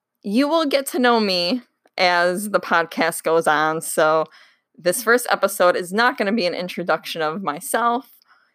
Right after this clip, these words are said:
It's just all about the podcast because really I'm making it for you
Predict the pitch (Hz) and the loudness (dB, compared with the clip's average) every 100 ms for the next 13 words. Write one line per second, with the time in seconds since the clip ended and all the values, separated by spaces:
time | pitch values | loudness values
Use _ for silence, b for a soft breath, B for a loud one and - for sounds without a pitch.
0 | b - - 170 - 175 196 202 208 247 | b -6 -2 -2 0 4 4 4 2 -2
1 | - 190 170 170 175 165 175 - - 151 | -2 0 0 -2 -2 0 -2 -6 -14 -16
2 | - 160 151 160 165 185 214 208 214 - | -10 -8 -8 -10 -4 0 2 2 0 -2
3 | 170 165 160 175 160 147 151 180 190 214 | -4 -4 -4 -4 -6 -6 -4 0 2 2
4 | 180 160 156 | 2 2 2